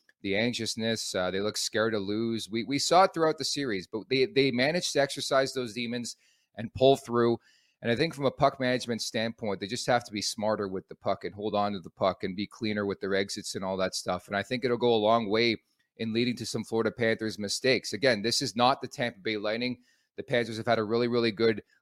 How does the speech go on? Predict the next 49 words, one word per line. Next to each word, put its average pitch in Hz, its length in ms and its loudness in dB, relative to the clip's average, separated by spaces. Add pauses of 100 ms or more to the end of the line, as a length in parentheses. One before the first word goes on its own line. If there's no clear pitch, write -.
(120)
last 107 360 2
quarter 123 300 2
of 123 60 4
the 117 80 2
regular 113 320 2
season 113 480 -2
into 117 160 -2
the 110 80 -4
Stanley 110 340 -2
Cup - 300 -4
playoffs, 104 400 2
but - 100 -10
they're 123 180 4
prone 120 300 0
to 113 120 0
a 104 40 -4
mistake 117 420 -8
or 120 120 -4
two. 120 260 -4
And 98 80 -4
defensively 107 540 -4
speaking, 107 500 -4 (420)
uh, 95 140 2
they're 131 160 6
a 127 60 8
work 123 260 2
in 101 100 -4
progress, 104 480 0
we'll 104 100 -6
call 104 220 0
them, 101 180 -4
although 101 240 -2
they've 98 200 -2
really 113 160 0
locked 107 340 2
into 104 300 -6
Paul 110 220 0
Maurice's 101 420 -2
system 110 520 0 (400)
the 98 60 -8
last 98 320 4
couple 95 240 -4
weeks. 95 240 -4
You - 60 -18
can't 110 220 -4
forget 101 300 -2
that 104 260 4 (200)
revenge 104 420 -2
narrative 98 320 -2